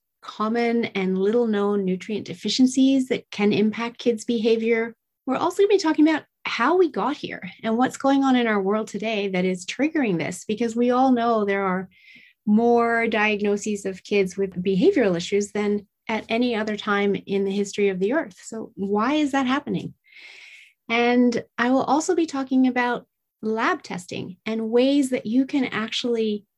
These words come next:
find out exactly what is going on inside your child's little body.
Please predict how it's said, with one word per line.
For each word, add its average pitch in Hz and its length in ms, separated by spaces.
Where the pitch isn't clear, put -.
find 262 480
out 220 260
exactly 233 540
what 254 240
is 320 140
going 262 280
on 220 260
inside 240 760
your 226 180
child's 220 480
little 220 180
body. 220 460